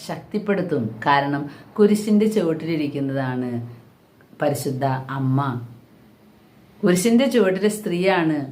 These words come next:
പരിശുദ്ധ അമ്മ. അവൾ കുരിശ് തന്നെയാണ് ചുമന്നത്. അവൾ ചുമന്ന വ്യാകുലങ്ങൾ നമ്മൾ കണക്കിലെടുക്കുകയാണെങ്കിൽ നമ്മുടെ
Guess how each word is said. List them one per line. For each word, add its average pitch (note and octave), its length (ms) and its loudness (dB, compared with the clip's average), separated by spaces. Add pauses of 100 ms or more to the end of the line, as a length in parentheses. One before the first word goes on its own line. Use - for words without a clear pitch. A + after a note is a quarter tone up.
(120)
പരിശുദ്ധ C3 340 -8 (120)
അമ്മ. B2 160 -4 (300)
അവൾ D#3+ 140 4 (180)
കുരിശ് F#3 420 0
തന്നെയാണ് D3+ 500 2 (120)
ചുമന്നത്. A#2+ 480 -4 (1200)
അവൾ F#3 180 4
ചുമന്ന G3 280 4 (100)
വ്യാകുലങ്ങൾ F3 640 0 (140)
നമ്മൾ D#3+ 160 0 (100)
കണക്കിലെടുക്കുകയാണെങ്കിൽ D3+ 880 -2 (760)
നമ്മുടെ D3 300 2